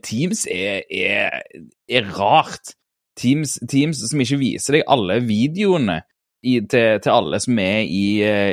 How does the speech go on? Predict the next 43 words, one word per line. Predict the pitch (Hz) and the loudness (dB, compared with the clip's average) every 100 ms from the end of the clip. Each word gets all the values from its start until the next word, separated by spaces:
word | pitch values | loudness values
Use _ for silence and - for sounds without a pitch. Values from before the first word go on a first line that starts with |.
| - | -2
i | 98 | -4
callen. | - 175 233 95 80 - _ _ 127 | 4 4 4 0 -6 -10 _ _ -2
De | |
på | 131 | 2
en | 139 | 2
måte, | 107 117 | 2 2
de | |
viser, | 113 98 110 | 0 -2 -4
de, | 117 127 - | -2 -2 -2
i, | 135 127 | -2 0
i, | - 117 113 | 2 2 4
først | 190 233 370 | 0 0 -2
så | |
viste | 311 98 - 123 123 | 0 0 0 0 2
de | 117 | 2
bare | 98 95 | 2 2
de, | 110 101 110 85 107 | -2 -2 -2 0 -2
de | 107 | -2
fire | 110 123 90 78 101 104 | -2 -2 -2 0 -2 -2
siste | 110 - 104 | -6 -6 -6
som | 107 | -4
hadde | 92 92 | -2 -2
vært | |
aktive. | 165 - 139 82 | -4 -2 -2 0
Alle | 127 98 | 0 2
de | 120 | 0
andre | 92 107 | 0 0
ble | 117 | 0
bare | 104 90 | 0 -2
pushet | 107 110 110 | -4 -2 0
vekk | 123 - | 0 -4
into | 113 107 107 | -4 -2 -2
the | 107 | -2
ether. | 151 269 - 85 78 _ _ _ _ _ 113 | 0 -2 -2 -4 -4 _ _ _ _ _ 2
Eh, | 117 120 120 117 113 110 - 131 | 4 4 4 4 4 2 0 0
hvordan, | 147 160 190 151 | 2 4 2 4
hvordan | 160 156 170 | 4 4 4
klarer | 156 117 131 | 4 4 4
et | 151 | 4
<laughs> | |
selskap | 143 98 - 127 - | 2 2 2 2 0
som | 160 | 0
har | 147 | 2